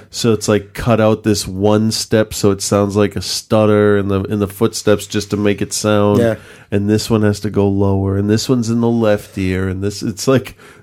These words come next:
Speaker 1: uh. <laughs>
Speaker 2: Yeah, it's all these, all these little layers that make it all come together.
Speaker 1: Yeah.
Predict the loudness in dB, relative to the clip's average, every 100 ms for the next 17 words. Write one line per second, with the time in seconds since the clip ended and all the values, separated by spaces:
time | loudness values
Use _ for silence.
0 | _ 2 4 4 2 2 -2 2 0 0
1 | -2 -8 -2 2 4 4 2 -2 -6 -2
2 | 0 0 0 0 0 -2 0 2 0 -4
3 | -6 -6 -4 -4 -2 -2 -4 -4 -4 -2
4 | -2 -2 0 2 2 4 2